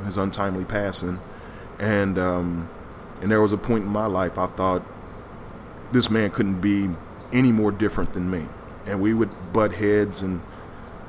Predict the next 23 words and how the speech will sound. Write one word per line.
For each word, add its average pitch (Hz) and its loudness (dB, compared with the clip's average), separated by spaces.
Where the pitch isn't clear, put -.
but, 101 4
um, 92 2
you 123 4
know, 101 4
family 107 4
members 101 2
have 95 -8
told 98 0
me 92 -2
that 92 0
I'm 95 0
becoming 92 0
more 95 4
and 92 2
more 92 2
like 92 2
him. 90 -2
I 90 -4
act 90 -6
so 98 -2
much 90 -4
like 92 -2
him. 87 -2